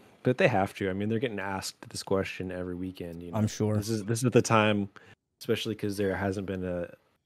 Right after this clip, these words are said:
Speaker 1: a contract announced for him next year, so.
Speaker 2: Yeah. Oh, another, uh, surprise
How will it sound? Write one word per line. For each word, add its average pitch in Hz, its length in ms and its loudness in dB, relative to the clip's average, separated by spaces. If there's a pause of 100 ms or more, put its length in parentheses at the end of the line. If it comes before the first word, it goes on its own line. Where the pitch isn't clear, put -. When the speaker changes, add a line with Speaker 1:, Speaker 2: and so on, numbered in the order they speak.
(300)
Speaker 1:
a 110 60 -6
contract 104 540 -4
announced 110 300 -4
for 110 140 -4
him 113 160 0
next 113 260 -4
year, 123 120 0
so. 87 280 -4 (200)
Speaker 2:
Yeah. 101 260 0 (340)
Oh, 139 140 12
another, 165 320 12
uh, 120 400 12 (380)
surprise 113 800 8